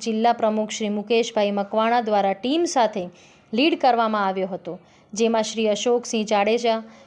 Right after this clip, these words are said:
શ્રી અકબરખાન જાલોરી, શ્રી જીતેન્દ્ર પંચાલ, શ્રી મોહન રામચંદાની, શ્રી દયારામ ગોયલ,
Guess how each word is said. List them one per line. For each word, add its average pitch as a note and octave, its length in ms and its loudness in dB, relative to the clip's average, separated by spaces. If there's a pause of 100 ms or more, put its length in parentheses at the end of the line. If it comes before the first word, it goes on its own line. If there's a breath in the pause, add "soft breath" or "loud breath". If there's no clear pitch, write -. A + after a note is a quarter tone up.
શ્રી A#3 240 -2
અકબરખાન A3 600 0
જાલોરી, A3 560 2 (140)
શ્રી A#3 180 -4
જીતેન્દ્ર A3+ 540 -2
પંચાલ, A#3 580 0 (340 loud breath)
શ્રી B3 140 0
મોહન A#3 400 2
રામચંદાની, A#3 880 0 (280 loud breath)
શ્રી C4+ 240 0
દયારામ A3 600 2
ગોયલ, A#3+ 420 2